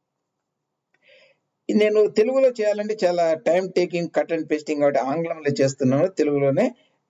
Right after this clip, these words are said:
వేరే మ్యాప్‌లో చూపించాను, గుర్తుపెట్టా. ఒకసారి కంప్లీట్ డిస్ట్రిక్ట్ పేరు కూడా రాయకపోవచ్చు, ఎందుకంటే క్లటర్ అవుతుంది కదా. ఇది బెళగావి డిస్ట్రిక్ట్, అర్థమైంది కదా, గోమంతకు.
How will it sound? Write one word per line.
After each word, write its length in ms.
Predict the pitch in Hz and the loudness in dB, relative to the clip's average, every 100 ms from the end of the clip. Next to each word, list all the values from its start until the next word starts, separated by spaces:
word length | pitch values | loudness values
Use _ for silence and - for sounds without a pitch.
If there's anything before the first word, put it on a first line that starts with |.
| - | 0
వేరే 200 | 156 165 | 0 2
మ్యాప్‌లో 320 | 156 143 143 | -2 -2 -2
చూపించాను, 480 | 139 131 131 120 135 | -4 -2 -4 0 0
గుర్తుపెట్టా. 460 | 175 120 117 110 110 _ - | 0 -2 -2 -2 -4 _ -2
ఒకసారి 380 | 160 180 202 180 - _ - | 0 2 0 -2 -8 _ -2
కంప్లీట్ 480 | 165 175 196 185 139 | -2 -2 -2 0 -2
డిస్ట్రిక్ట్ 460 | 143 - 156 - | -4 -6 -8 -2
పేరు 140 | 156 151 | -2 0
కూడా 160 | 170 | -2
రాయకపోవచ్చు, 960 | 123 123 160 143 120 107 104 - 269 403 - _ _ _ _ _ - | 0 0 0 -2 -2 -2 -4 -2 0 0 -4 _ _ _ _ _ -2
ఎందుకంటే 480 | 170 175 170 185 185 | 0 0 0 0 0
క్లటర్ 380 | - 170 156 156 | 0 0 2 0
అవుతుంది 300 | 139 131 117 | 0 -4 -4
కదా. 100 | 117 | -4
ఇది 160 | 175 | -2
బెళగావి 400 | 165 165 156 147 | 0 0 0 0
డిస్ట్రిక్ట్, 460 | 113 110 - 120 - | -2 -8 -12 -6 -4
అర్థమైంది 460 | 131 135 139 131 | -2 -2 -2 -2
కదా, 180 | 123 - | 0 0
గోమంతకు. 680 | 120 123 143 123 107 - - | 0 0 0 0 -4 -12 -18